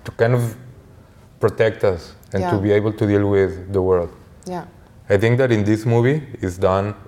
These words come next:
Speaker 1: like, very well.
Speaker 2: What's your facade to the world?
Speaker 1: <laughs> I don't know. I think that people maybe think that I am, people who don't know me maybe think that I am, like, this outward, like,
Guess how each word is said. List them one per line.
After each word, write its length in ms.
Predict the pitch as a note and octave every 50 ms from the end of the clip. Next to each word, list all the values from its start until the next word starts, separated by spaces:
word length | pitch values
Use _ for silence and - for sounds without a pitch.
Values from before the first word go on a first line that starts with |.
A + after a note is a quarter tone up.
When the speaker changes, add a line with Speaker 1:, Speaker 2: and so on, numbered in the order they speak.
| - - -
Speaker 1:
like, 240 | G2 F#2 F2+ F2 - - - - - - - - - - - - - _ _ _ _ _ _ _ - -
very 300 | G2 F#2+ F#2+ F#2+ F#2+ F#2+
well. 360 | F2+ F2+ F2+ F2 E2+ E2 E2 - - - - - - - - - - - - - - - - -
Speaker 2:
What's 260 | F3+ G#3 G#3 - -
your 140 | F#3 F#3 G3
facade 500 | G3 F3+ E3+ - - D#3 D#3+ E3 F3 - - - - - - - -
to 100 | - D#3+
the 80 | D#3+ E3 E3
world? 300 | D#3+ D#3 D#3 E3+ - - -
Speaker 1:
<laughs> 280 | - - - - - - E3 - - - - - - - - - - - - - - - - - - - - - - - - - -
I 40 | A2+
don't 160 | A2+ B2 C3+ D3
know. 140 | D3+ D3
I 100 | C#3 B2 A#2
think 200 | - C3+ C#3+ C#3
that 280 | D3 C#3 A#2+ - -
people 400 | - B2+ B2+ C3 C#3 C3+ C3 B2
maybe 680 | A#2+ A#2 A2 A2 A2+ G#2+ A2 A#2 A2+ A2+ A2+ A2+ A2 G#2+
think 280 | G#2+ - A2 G#2+ G#2+ G2+
that 120 | A2 G#2
I 280 | G2+ G2+ G2+ G2+ G2+ G#2 G2+
am, 280 | G#2 G#2 G2+ G2+ G2 - - - _ _ _ _ - _ _ - - - -
people 220 | A2+ G#2+ G#2+ C#3
who 140 | B2 - B2
don't 220 | G2+ G#2 G#2 G#2+ G#2
know 140 | G2 G2+
me 200 | G2+ A2 B2+ D3 C3+ A2+
maybe 280 | G2+ G2 F#2+ F#2 G2+ G2
think 200 | - G#2 G#2 G2+
that 120 | G#2 F#2+
I 240 | G2 F#2+ F#2+ F#2+ F#2+ F#2+
am, 160 | G2 G2 F#2+
like, 200 | F#2 F2+ F2+ F2
this 340 | G2 G2 F#2+ F#2+ - - - - -
outward, 720 | G2 F#2 G2 F#2+ G2 F#2+ F#2+ F#2+ F#2+ F#2+ F#2+ F#2+ F#2 F2+ -
like, 200 | F2+ F2 F2